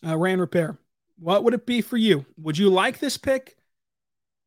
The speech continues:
a-, as a Thunder fan? Would you dislike this pick?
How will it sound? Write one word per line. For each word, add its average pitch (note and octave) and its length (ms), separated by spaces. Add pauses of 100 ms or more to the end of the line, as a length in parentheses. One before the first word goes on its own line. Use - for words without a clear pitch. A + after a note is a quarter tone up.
(220)
a-, F#3 180
as F3+ 120
a F#3+ 80
Thunder A3 280
fan? A3 320
Would D#3+ 220
you D#3 80
dislike A3+ 500
this A#3+ 160
pick? G#3+ 480